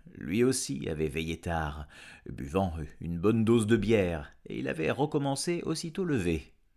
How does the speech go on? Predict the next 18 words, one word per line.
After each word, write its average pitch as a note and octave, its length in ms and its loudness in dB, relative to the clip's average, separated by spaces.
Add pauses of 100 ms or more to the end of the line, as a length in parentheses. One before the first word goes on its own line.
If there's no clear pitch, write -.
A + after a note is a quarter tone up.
(440)
Tous - 460 0
se - 140 -8
pressèrent C#2+ 420 -4
autour F2+ 260 -4
de C#3 80 2
lui, F#3 300 -2 (440)
l'appelant « A#2 720 6 (240)
Bon A#2+ 440 6
Agidius », « B2 960 0 (220)
Brave G#2+ 840 4
Aénobarbe », « C3 1200 4 (460)
Grand A#2+ 480 4
Julius », « D#3+ 920 -2 (180)
Inébranlable D#3+ 1160 4
Agricola », « D#3+ 840 2 (220)
Orgueil B2 640 6
de C3+ 160 6
âme », D3+ 420 2